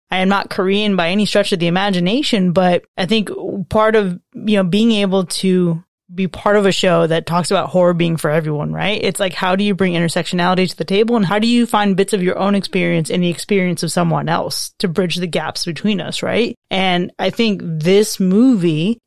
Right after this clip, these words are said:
although it is framed through a Korean family, is really a universal story, and it's so fucking beautiful.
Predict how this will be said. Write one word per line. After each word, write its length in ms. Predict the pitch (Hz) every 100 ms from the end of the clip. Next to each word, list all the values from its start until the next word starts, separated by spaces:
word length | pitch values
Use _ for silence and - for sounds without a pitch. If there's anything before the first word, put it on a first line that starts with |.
| -
although 460 | 196 208 202 208 202
it 140 | 190
is 100 | 175
framed 760 | - - 190 208 196 180 175 170 _ _ _
through 160 | 226 196
a 60 |
Korean 420 | 185 202 196 185 165
family, 800 | - 220 240 196 170 160 151 _ _ _ _ -
is 160 | 214 196
really 340 | 180 240 226
a 60 | 202
universal 720 | 190 190 190 160 180 170 156
story, 720 | - - 175 156 143 - 196 -
and 160 | 208
it's 180 | 180 -
so 280 | - 262 196
fucking 440 | - 196 165 156
beautiful. 500 | 156 160 170 - 180